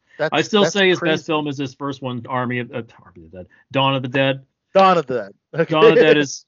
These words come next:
Speaker 2: Dawn of the Dead has some good stuff because he was still under a studio's thumb, and they were
Speaker 1: Okay.
Speaker 2: basically saying, "Hey, make an actual movie and not something that's just, like,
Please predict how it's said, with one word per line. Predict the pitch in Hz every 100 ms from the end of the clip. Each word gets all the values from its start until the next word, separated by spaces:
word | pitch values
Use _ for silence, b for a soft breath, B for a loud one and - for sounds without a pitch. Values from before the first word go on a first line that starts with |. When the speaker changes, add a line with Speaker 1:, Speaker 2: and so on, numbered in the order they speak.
| _
Speaker 2:
Dawn | 175 202
of | 208
the |
Dead | 190 175
has | 165 143
some | 147
good | 143
stuff | 151 131
because | 127 127
he | 135
was | 127
still | - 135 127
under | 131 127 123 117
a | 117
studio's | - 127 123 113 110
thumb, | - 113 123 135 _ _ _ -
and | 123
they |
were | 120
Speaker 1:
Okay. | 117 120
Speaker 2:
basically | 165 117
saying, | 131 123 123
"Hey, | 143 120
make | 139 143
an | 143
actual | 143 147 147
movie | 135 143 147 147 139 -
and | 113
not | 123 127
something | 143 131
that's | 123 120
just, | 135 120 -
like, | 120 117